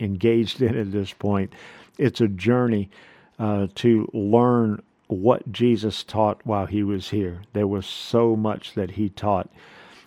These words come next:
So take your time, go back through the verses, go through the scriptures. Uh, so far, what we've seen that Jesus has taught about himself has been pretty phenomenal.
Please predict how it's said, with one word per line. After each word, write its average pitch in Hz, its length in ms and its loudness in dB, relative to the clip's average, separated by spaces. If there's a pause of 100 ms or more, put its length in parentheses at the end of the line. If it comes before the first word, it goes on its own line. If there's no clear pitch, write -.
(120)
So 165 340 6 (140)
take 185 240 4
your 247 100 2
time, 117 480 2
go 123 180 4
back 143 260 0
through 135 240 0
the 127 80 0
verses, 117 640 2
go 110 200 2
through 120 280 -2
the 110 100 -4
scriptures. 107 640 -2 (420)
Uh, 101 140 -4
so 156 300 6
far, 117 380 6
what 113 220 4
we've 117 240 4
seen 135 380 2
that 104 140 2
Jesus 120 420 -2
has 107 200 -4
taught 123 320 0
about 107 360 0
himself 107 640 0
has 104 240 -6
been 104 260 -2
pretty 143 320 4
phenomenal. 107 760 0